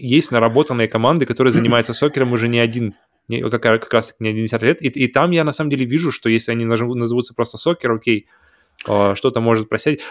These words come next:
Speaker 1: Но, кстати, тогда мне, мне интересно, э,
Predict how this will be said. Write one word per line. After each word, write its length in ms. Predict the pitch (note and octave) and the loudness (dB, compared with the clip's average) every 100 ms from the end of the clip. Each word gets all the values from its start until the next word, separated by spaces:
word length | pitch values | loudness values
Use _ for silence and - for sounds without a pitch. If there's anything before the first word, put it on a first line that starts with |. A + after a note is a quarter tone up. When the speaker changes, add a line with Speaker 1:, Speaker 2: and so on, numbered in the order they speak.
| - | -4
Speaker 1:
Но, 80 | D3 | -2
кстати, 280 | - E3+ A#2+ | 0 -2 0
тогда 360 | B2 A#2+ G3+ D#3 | 2 4 4 2
мне, 200 | D3 D3 | 0 0
мне 160 | D3 D3 | -2 -2
интересно, 540 | C#3+ D3+ E3+ D#3+ D3 - - | 2 2 2 0 -2 -6 0
э, 300 | C3 B2+ | 4 6